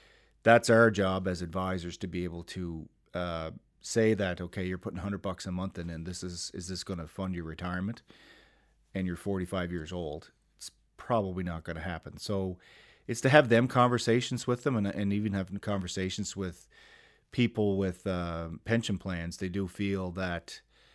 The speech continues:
the pension plan is like the blanket that's gonna save them in retirement. But a lot of times, if you, if you don't understand your pension plan,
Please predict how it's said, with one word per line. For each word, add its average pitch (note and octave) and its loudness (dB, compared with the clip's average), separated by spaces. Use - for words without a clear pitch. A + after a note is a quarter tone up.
the - -6
pension B2+ 4
plan A2 4
is F#2 -2
like G2+ -2
the A2+ 2
blanket G#2+ 2
that's F#2+ -4
gonna F#2 -2
save G2+ 0
them F#2 -2
in F#2 -2
retirement. F#2 -4
But F2 -4
a - -4
lot G#2 2
of G#2 2
times, G2 -2
if E2+ -8
you, F2+ -4
if F2+ -12
you F#2+ -4
don't G#2+ -2
understand G2 -2
your G#2 -4
pension A2+ -4
plan, B2+ -2